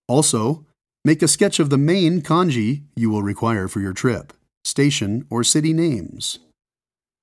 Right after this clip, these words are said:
When in populated areas, such as public transport, you can easily lose one or two family members in the crowds. Always keep hands on each other, especially when moving.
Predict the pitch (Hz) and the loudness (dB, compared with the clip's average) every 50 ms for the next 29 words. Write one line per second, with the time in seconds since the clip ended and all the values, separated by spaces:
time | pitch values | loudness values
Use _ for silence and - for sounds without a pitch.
0 | _ _ _ - 120 123 117 110 98 127 117 107 - 113 107 107 104 101 104 107 | _ _ _ -2 0 0 0 2 2 0 0 0 0 0 0 0 -2 -2 -2 0
1 | 120 131 117 104 101 113 139 143 - - _ _ - - 120 110 120 107 - - | 0 2 0 0 -2 -4 -4 -6 -8 -12 _ _ -6 -4 -4 -2 -2 -2 0 0
2 | 127 117 117 110 98 - 123 135 156 156 - - 117 104 110 143 139 - _ _ | 0 0 0 -2 -2 -2 0 0 0 0 -2 -2 -2 -2 -2 -4 -6 -10 _ _
3 | _ _ _ _ _ _ _ - 131 120 - 120 117 117 120 110 117 110 110 107 | _ _ _ _ _ _ _ -2 0 0 2 2 2 4 2 2 0 0 0 2
4 | 107 120 151 160 135 127 131 117 117 131 139 135 127 - - 143 123 - 131 127 | 2 2 4 4 2 0 0 0 2 2 2 2 0 2 2 0 2 2 2 2
5 | 131 131 123 117 127 147 180 151 127 117 127 139 - - - 135 151 165 165 - | 2 2 2 2 2 2 2 2 2 2 0 0 -4 -2 0 2 2 2 2 2
6 | - 170 170 165 127 87 92 - - - - - - - _ _ _ _ _ _ | 0 0 2 2 0 -2 -4 -8 -12 -14 -12 -12 -14 -14 _ _ _ _ _ _
7 | _ _ _ _ _ _ _ - 117 117 123 123 117 107 110 - - - 120 110 | _ _ _ _ _ _ _ -4 0 2 2 2 2 2 0 -2 0 0 -2 0
8 | 110 127 131 131 123 123 123 123 117 113 - 156 165 - 117 143 160 - - _ | 2 2 2 2 2 2 2 0 0 2 2 2 2 2 2 0 -2 -6 -12 _
9 | _ _ - 120 - - - 190 165 - - 107 107 107 107 110 110 107 110 127 | _ _ -2 0 0 0 0 -2 -2 -2 -2 -2 0 0 0 2 2 2 2 2
10 | 139 131 110 80 - - - | 2 0 -2 -4 -6 -10 -16